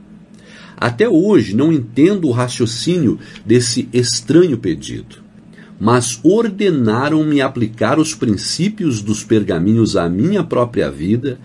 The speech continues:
até que um dia alguém aparecesse e necessitasse mais do que eu, quando jovem,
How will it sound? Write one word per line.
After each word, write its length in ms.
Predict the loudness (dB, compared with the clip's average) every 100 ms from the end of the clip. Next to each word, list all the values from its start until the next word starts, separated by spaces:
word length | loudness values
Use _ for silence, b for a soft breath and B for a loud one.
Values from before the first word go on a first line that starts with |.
| B B B
até 340 | -10 -2 0
que 140 | 0 0
um 160 | 0
dia 320 | 0 0 2 2
alguém 540 | 2 2 4 6 4
aparecesse 1040 | 2 -2 0 0 -2 0 2 2 0 -4 -6 B
e 120 | -2 2
necessitasse 1080 | 6 4 4 -2 -2 -6 -4 -2 -2 0
mais 520 | 0 2 2 2 0 0
do 120 | -4
que 280 | -2 2 4
eu, 160 | 2
quando 280 | 2 0 0
jovem, 520 | 0 2 2 2 -4